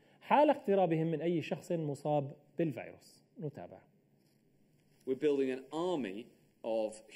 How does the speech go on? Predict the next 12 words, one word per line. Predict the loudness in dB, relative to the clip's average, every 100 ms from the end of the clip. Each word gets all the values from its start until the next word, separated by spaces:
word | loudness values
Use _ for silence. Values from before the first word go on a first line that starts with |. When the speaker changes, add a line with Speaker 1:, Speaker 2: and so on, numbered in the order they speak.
| -10
Speaker 2:
human | -4 -2 -4
contact | -6 -10 -12 -14
tracers | -10 -10 -8 -12 -14 -18 _ -14
who |
can | -8 -6
man | -4 -2 -2
the | -2 0
phones | 0 0 -6 -12
and | -14 -10
find | -6 -6 -6
the | -8 -8
contacts | -8 -10 -12 -14